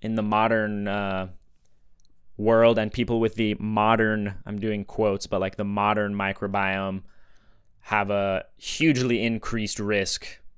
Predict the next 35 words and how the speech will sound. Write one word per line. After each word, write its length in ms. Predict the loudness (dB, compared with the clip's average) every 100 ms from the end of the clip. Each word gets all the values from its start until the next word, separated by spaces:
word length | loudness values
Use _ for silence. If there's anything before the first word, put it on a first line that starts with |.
| -10
uh, 460 | -4 -2 -2 -4 -8 -12 -8
in, 280 | -6 -8 -8
in, 440 | -6 -4 -4 -6 -10 -16 -20 _ _ -20 -20 -20 -20 -10
in 120 | -6
having 340 | 0 2 2
some 220 | -2 -4 -2
kind 280 | 0 2
of 120 | 0 -4
chronic 380 | -2 -2 -2
inflammatory 600 | -6 -6 -6 -4 -4 -4
disease. 460 | -4 -6 -8 -8 -10 -16 -20 -20 -20 -20 -20 -20 -4
Um, 480 | 0 2 0 -2 -8 -14 -4
and, 280 | -2 -2 0
but 140 | 2
they, 300 | 4 2 2 0
what 180 | 2
was 140 | 2 6
really 240 | 8 8
cool 300 | 8 4 4
is 100 | 4
they, 220 | 2 0 0
they 220 | 2 6
also, 580 | 6 6 6 6 2 -2 -16 _ -20 _ _ _ _ _ -20 _ _ -20 -20 -20 -20 -20 -20 -2
yeah, 240 | 4 4
they, 400 | 6 6 6 2 -4 -20 -6
the, 240 | 0 2
the 380 | 2 2 2 0 -2
thing 160 | 0
that 100 | 2
makes 220 | 4 2 0
this 100 | 2
study 260 | 4 4
so 220 | 4 2
interesting 460 | 2 0 -2 -2 -2
is 260 | -2 -4